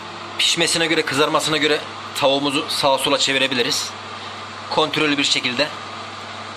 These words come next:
izleyerek pişireceğiz. Arkadaşlar şu güzelliğe bakın ya. Enfes pişti. Çıtır çıtır tavuğumuz. Patateslerimiz de çok güzel.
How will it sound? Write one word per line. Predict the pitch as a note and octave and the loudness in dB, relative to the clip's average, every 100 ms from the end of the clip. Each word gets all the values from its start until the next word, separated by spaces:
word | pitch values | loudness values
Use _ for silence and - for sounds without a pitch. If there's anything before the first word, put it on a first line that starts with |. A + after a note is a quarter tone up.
| - | -4
izleyerek | D3 A#2+ A#2 A#2+ B2+ | -2 2 2 0 -2
pişireceğiz. | - - F#2 F2 - - - - - - - - _ _ _ _ _ - - - _ _ _ _ _ _ _ - A2+ | -2 -2 -2 -4 -6 -10 -14 -16 -18 -20 -20 -20 _ _ _ _ _ -20 -20 -20 _ _ _ _ _ _ _ -12 -2
Arkadaşlar | A2+ B2+ B2 - G2+ | 0 2 0 0 -6
şu | - G#2+ | -8 -6
güzelliğe | A2 A2 A2 A2 | -2 0 2 2
bakın | G2 F#2 | 2 -4
ya. | F#2 F2 F2+ _ _ _ _ _ _ _ _ - | -14 -14 -16 _ _ _ _ _ _ _ _ -10
Enfes | G#2+ G2 G2 A#2 G2 | -8 -8 -4 -6 -6
pişti. | - - - F2 _ _ _ _ _ _ _ _ _ _ _ - | -12 -18 -16 -18 _ _ _ _ _ _ _ _ _ _ _ -16
Çıtır | - G2+ A2 G2+ | -14 -12 -14 -16
çıtır | - - | -18 -14
tavuğumuz. | G2 F#2 F#2 F#2 - _ _ _ _ _ B3 C4 _ _ _ _ _ _ _ - | -12 -12 -12 -18 -20 _ _ _ _ _ _ -20 _ _ _ _ _ _ _ -6
Patateslerimiz | A2+ A2+ A2+ A2+ A#2 G#2+ | -6 -4 -6 -4 -6 -6
de | G2+ | -10
çok | G#2 G2 | -10 -12
güzel. | F#2 G2 | -12 -12